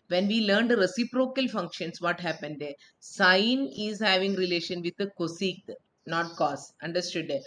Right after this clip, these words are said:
So, but when ninety degree complementary rule are coming, sine is having a relation with the cos, tan is having a relation with the cot, cosec is having a relation with the sec only.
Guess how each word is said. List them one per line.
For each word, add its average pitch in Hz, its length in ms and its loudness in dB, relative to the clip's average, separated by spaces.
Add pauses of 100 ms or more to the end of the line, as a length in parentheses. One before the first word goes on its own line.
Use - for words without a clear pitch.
(180)
So, 160 280 0
but 165 220 2
when 175 260 -2 (120)
ninety 175 500 0
degree 214 420 0
complementary 196 680 -2
rule 190 240 2
are 175 120 4
coming, 143 440 -8 (220)
sine 185 520 2
is 208 260 -2
having 180 440 -2
a 208 40 0
relation 202 460 -2
with 196 160 -4
the 202 140 -4
cos, 208 360 -2 (360)
tan 165 320 0
is 208 160 -2
having 185 340 0
a 190 60 2
relation 185 400 0
with 180 160 -4
the 190 180 -4
cot, 180 240 0 (560)
cosec 240 380 -2
is 190 180 -4
having 165 380 -4
a 170 40 0
relation 147 440 -6
with 151 120 -10
the 175 120 -4
sec 165 340 -6
only. 131 320 -8